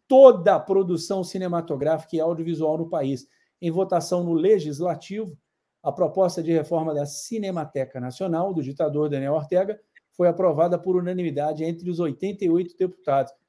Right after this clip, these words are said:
Pô, quem que vai se levantar contra o ditador, né? Ou vão caçar, ou vão sumir com o cara lá. Na, na Nicarágua já, já, já está nesse nível.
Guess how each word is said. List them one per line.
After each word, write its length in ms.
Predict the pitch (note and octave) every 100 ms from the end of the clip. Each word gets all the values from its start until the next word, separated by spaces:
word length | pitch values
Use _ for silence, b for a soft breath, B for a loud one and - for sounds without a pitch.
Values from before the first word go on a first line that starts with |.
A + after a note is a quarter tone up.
| _
Pô, 140 | D#3+
quem 340 | E3 - A#3+ B3
que 160 | -
vai 160 | G#3+ G#3
se 140 | F#3+
levantar 540 | G3 F#3+ F3+ D#3+ F#3 F3+
contra 280 | F#3+ F#3 F#3
o 40 |
ditador, 580 | E3 F3 D#3 C#3+ C3 A#2+
né? 260 | D3+ F#3+ D3+
Ou 160 | C#3
vão 180 | B2+ F3+
caçar, 640 | F3 E3 - - D#3 F#3 D#3+
ou 100 | C3
vão 200 | D3 F3
sumir 500 | - D3+ D#3+ E3+ E3
com 80 |
o 60 | C#3
cara 340 | - C#3+ C#3+
lá. 300 | B2+ C#3 E3+ - _ _
Na, 220 | C3 D3+
na 160 | C#3+ D3
Nicarágua 560 | D#3+ D#3+ D3+ D#3 E3+ E3
já, 260 | F3+ C#3+ - _ _ _ -
já, 480 | B2 C#3 B2+ A2+ -
já 140 | B2+ C#3+
está 260 | C#3+ D#3
nesse 260 | D#3 D3+ D3
nível. 380 | C3+ D3+ A2+